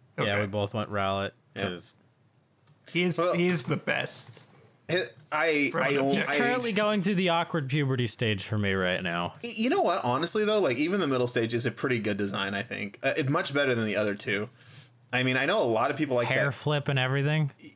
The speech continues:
Speaker 3: yeah, even with that. I know a lot of people like the cat. I hate the cat. I think the cat is one of the worst Pokemon designs in the game. Personally, and that's
Speaker 2: It's
Speaker 3: my
Speaker 2: kinda
Speaker 3: opinion.
Speaker 2: lazy.
Speaker 3: Yeah, it's just like, "Okay, we need a cute cat Pokemon. Uh, does that work? Sure." <laughs>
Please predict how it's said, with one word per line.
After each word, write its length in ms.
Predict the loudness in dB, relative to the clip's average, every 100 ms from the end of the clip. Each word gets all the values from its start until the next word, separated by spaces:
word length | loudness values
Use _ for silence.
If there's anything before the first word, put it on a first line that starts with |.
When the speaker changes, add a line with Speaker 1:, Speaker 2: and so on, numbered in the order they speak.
| -8
Speaker 3:
yeah, 300 | 0 2 2
even 260 | 2 2 0
with 160 | 0
that. 220 | 0 -2 -4 -12 -4
I 60 |
know 140 | 0 2
a 20 |
lot 220 | 2 2
of 60 | 0
people 180 | 0 2
like 180 | 0 0
the 80 |
cat. 420 | -4 0 0 -2 -6 -6
I 20 |
hate 420 | -6 -2 -2 -2 -4
the 60 |
cat. 280 | -6 -4 -2 -2
I 60 |
think 160 | -2 -2
the 60 | -2
cat 200 | 0 0
is 60 |
one 80 | 0
of 60 | 0
the 60 |
worst 380 | 0 0 -2 -2
Pokemon 340 | -2 -2 -2 -2
designs 300 | -2 -2 -4
in 80 |
the 60 | -6
game. 360 | -4 -2 -4 -8 -16 -20 _ _ _ _ -20 -20 -18 -6
Personally, 680 | -2 -2 -2 -2 -2 -4 -6
and 100 | -10
that's 140 | -4 -2
Speaker 2:
It's 120 | 0
Speaker 3:
my 60 | 0
Speaker 2:
kinda 200 | 0 2
Speaker 3:
opinion. 160 | 2 0
Speaker 2:
lazy. 600 | 0 0 -2 -6 -10 -14 -18 -20 -18 -16 -18 -20 -4
Speaker 3:
Yeah, 240 | 0 2
it's 120 | 2 2
just 160 | 2
like, 320 | 2 0 -2 -2
"Okay, 420 | -2 0 2 2
we 120 | 2
need 120 | 2 0
a 40 |
cute 340 | -2 -2 -2 -2
cat 320 | -2 -2 -2
Pokemon. 560 | -2 -2 -2 -4 -4 -4
Uh, 800 | -2 0 0 0 0 2 2 0
does 180 | -2 -2
that 180 | 0 2
work? 280 | 0 0 -2
Sure." 640 | 0 2 2 2 2 0
<laughs> 60 | -2